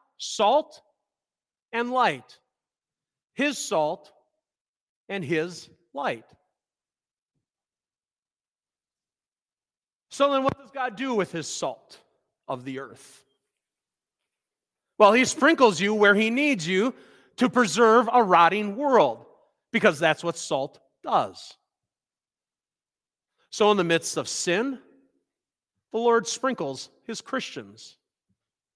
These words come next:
In the midst of death, God sprinkles his Christians. In the midst of evil things, the Holy Spirit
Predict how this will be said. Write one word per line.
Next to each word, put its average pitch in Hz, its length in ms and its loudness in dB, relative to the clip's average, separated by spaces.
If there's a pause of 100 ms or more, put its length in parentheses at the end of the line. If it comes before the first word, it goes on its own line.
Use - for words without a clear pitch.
(540)
In 180 80 -2
the 175 80 -2
midst 196 320 -2
of 147 160 0
death, 214 480 2 (1120)
God 220 260 6
sprinkles 202 920 -6 (520)
his - 160 -10
Christians. - 880 -10 (1000)
In 240 100 4
the 269 80 4
midst 302 240 2
of 285 100 0
evil 285 280 6
things, 320 640 -2 (920)
the 175 40 -2
Holy 202 200 0
Spirit 196 560 -2